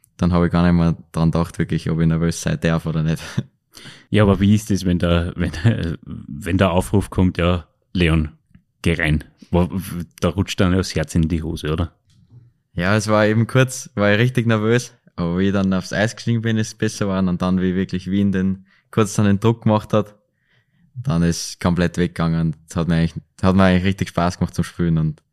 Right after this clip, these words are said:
Speaker 1: hat mir voll taugt.
Speaker 2: Wenn du's einordnen müsstest, ähm, das, das, die, die Spiele bei der W M und das, der Einsatz in der Bundesliga, was steht denn da wo in der Rangliste?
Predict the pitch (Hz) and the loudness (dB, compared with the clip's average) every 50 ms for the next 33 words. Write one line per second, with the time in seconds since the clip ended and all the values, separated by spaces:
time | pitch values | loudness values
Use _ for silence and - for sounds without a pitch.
0 | _ _ - 85 82 85 82 - - 87 80 - 82 82 80 - - _ _ _ | _ _ -4 -2 0 0 0 0 -2 -2 -2 -2 -4 -4 -4 -8 -12 _ _ _
1 | _ _ _ _ _ _ _ - 85 87 90 80 98 98 92 - - - - - | _ _ _ _ _ _ _ -2 0 0 2 4 4 2 2 0 -4 -10 -8 -4
2 | 73 80 95 87 71 104 101 98 113 107 104 101 101 117 - - - - - - | 0 0 2 2 2 0 0 2 2 2 4 2 2 0 -2 -4 -6 -6 -6 -6
3 | - _ - - - - _ - - 82 87 87 87 87 85 87 87 87 90 - | -10 _ -20 -20 -20 -20 _ -2 0 2 4 4 4 4 4 4 2 2 0 -4
4 | _ _ _ _ _ _ _ _ _ _ _ _ _ _ _ _ _ _ - 90 | _ _ _ _ _ _ _ _ _ _ _ _ _ _ _ _ _ _ -2 -2
5 | 85 - 92 92 - - 92 - - 92 82 - - - - 55 73 - _ - | 2 4 2 2 2 0 -6 -4 -2 -4 -4 -4 -6 -10 -10 -10 -10 -10 _ -4
6 | 90 73 - 92 87 - - - 101 101 107 - 92 85 90 82 85 78 71 71 | -4 -2 0 -2 -2 -2 0 0 2 2 4 4 4 2 4 2 2 0 0 2
7 | 95 113 127 127 - - - _ _ _ _ _ _ _ - - 85 85 87 85 | 4 4 4 2 -2 -10 -18 _ _ _ _ _ _ _ -4 0 2 2 2 0
8 | - - - _ - 85 80 - - - - - - 76 73 78 87 - 95 - | -2 -12 -10 _ -2 -2 -2 -2 -8 -10 -10 -8 -6 -4 -2 -2 -2 -2 -2 -4
9 | - - 90 85 85 - - 87 95 110 113 - 104 104 107 101 95 92 90 - | -2 -2 0 0 -2 -2 0 0 2 2 0 0 -2 0 0 0 0 0 -4 -6
10 | - - 87 87 - - 87 85 82 85 85 82 82 92 98 - - 82 82 90 | -4 -4 -4 -4 0 0 0 2 2 2 2 0 -2 -4 -6 -12 -12 -4 0 2
11 | 95 98 90 98 - - - 76 82 82 78 80 78 78 78 87 - - - 78 | 2 2 0 -2 -6 -10 -6 -4 -4 -4 -2 -2 -4 -4 -4 -8 -12 -12 -8 -6
12 | 76 80 78 78 76 - - - 69 - | -4 -4 -4 -4 -6 -8 -10 -12 -12 -12